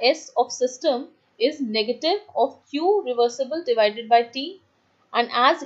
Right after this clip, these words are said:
now heat is absorbed by the surrounding, that means heat reservoir. So its sign is positive, Q reversible divided by capital T. Now if you will add these two, then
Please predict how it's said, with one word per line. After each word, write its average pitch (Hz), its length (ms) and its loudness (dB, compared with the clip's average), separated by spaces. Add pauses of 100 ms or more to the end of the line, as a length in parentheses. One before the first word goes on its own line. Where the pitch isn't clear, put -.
(100)
now 269 400 4
heat 269 240 -2
is 359 240 -2
absorbed 247 460 4
by 240 240 4
the 294 140 4
surrounding, 220 640 0
that 190 260 0
means 285 180 -8
heat 277 240 -6
reservoir. 226 520 2 (360)
So - 160 -2
its 262 220 2
sign 254 260 2
is 269 140 -2
positive, 320 520 2 (440)
Q 277 180 0
reversible 285 600 2
divided 240 400 2
by 254 140 4
capital 262 540 0
T. 349 200 -8 (680)
Now 285 240 6
if 392 160 4
you 381 160 6
will 381 220 2
add 247 260 4
these 240 220 -4
two, 269 320 -6
then 226 180 4